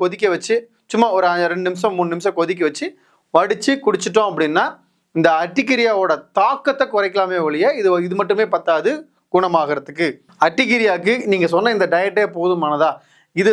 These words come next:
ஃபாலோ பண்ணாலே எனக்கு க்யூர் ஆயிடுமா அப்படின்னு கேட்டிங்கன்னா, வாய்ப்பே கிடையாது. இதை ஃபாலோ பண்ணோம்னா, நமக்கு அதனோட தாக்கத்திலிருந்து வெளியே வரலாம். நீங்க வேற மருத்துவம் எடுத்துக்கிட்டு இருந்தாலும் சரி, வேற என்ன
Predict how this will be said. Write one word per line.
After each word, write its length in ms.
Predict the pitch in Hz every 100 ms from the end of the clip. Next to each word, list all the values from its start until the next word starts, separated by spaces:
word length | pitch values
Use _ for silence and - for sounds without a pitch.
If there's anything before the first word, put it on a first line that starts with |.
| 190
ஃபாலோ 220 | 208 233 240
பண்ணாலே 320 | 214 190 202 214
எனக்கு 180 | 180 151 139
க்யூர் 240 | 226 214
ஆயிடுமா 280 | 180 170 180 160
அப்படின்னு 240 | 160 165
கேட்டிங்கன்னா, 380 | 143 139 135 160 220 - _ _ _ -
வாய்ப்பே 460 | 143 185 190 180 196 202
கிடையாது. 560 | 170 165 156 143 156 302 - 165
இதை 140 | 165 160 -
ஃபாலோ 280 | 165 220 240 -
பண்ணோம்னா, 500 | 170 156 151 139 160 247 - _ _ -
நமக்கு 320 | 160 185 180 269 214
அதனோட 260 | 185 160 147 -
தாக்கத்திலிருந்து 680 | 175 247 285 277 226 196 233 202
வெளியே 180 | 190 202
வரலாம். 220 | 175 147 -
நீங்க 140 | 165 151
வேற 80 | 156 151
மருத்துவம் 280 | 160 160 185
எடுத்துக்கிட்டு 260 | 170 160 151
இருந்தாலும் 240 | 151 143 151
சரி, 120 | 208 - _ _ -
வேற 100 | 185
என்ன 100 | 190